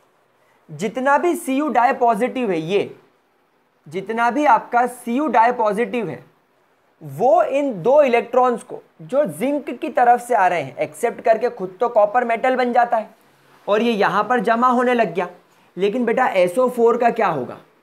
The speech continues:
मतलब, यहाँ पर आप देखेंगे कि तेजी से इस सॉल्यूशन के अंदर एस ओ फ़ोर डाई नेगेटिव की मात्रा बढ़ती जा रही है, तेजी से एस ओ फ़ोर डाई नेगेटिव की मात्रा बढ़ती जा रही है। मतलब, लफड़ा समझ में आ गया आप लोगों को?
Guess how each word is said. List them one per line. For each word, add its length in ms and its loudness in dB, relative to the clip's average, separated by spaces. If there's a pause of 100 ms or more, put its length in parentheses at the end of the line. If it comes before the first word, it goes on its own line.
(440)
मतलब, 180 -2
यहाँ 280 0
पर 140 0
आप 120 4
देखेंगे 580 -2 (480)
कि 100 -6
तेजी 560 2
से 300 2
इस 480 -6
सॉल्यूशन 600 -2
के 140 -4
अंदर 460 -4 (600)
एस 260 0
ओ 140 4
फ़ोर 380 2
डाई 360 0
नेगेटिव 560 0
की 180 -6
मात्रा 480 -2
बढ़ती 380 -4
जा 180 -2
रही 140 -10
है, 180 -20 (520)
तेजी 400 0
से 260 0
एस 280 -2
ओ 100 0
फ़ोर 300 0
डाई 280 0
नेगेटिव 480 -2
की 120 -6
मात्रा 380 -2
बढ़ती 340 -4
जा 120 -6
रही 160 -12
है। 160 -20 (340)
मतलब, 200 0
लफड़ा 340 2
समझ 280 0
में 120 0
आ 40 0
गया 140 2
आप 100 0
लोगों 240 2
को? 180 -4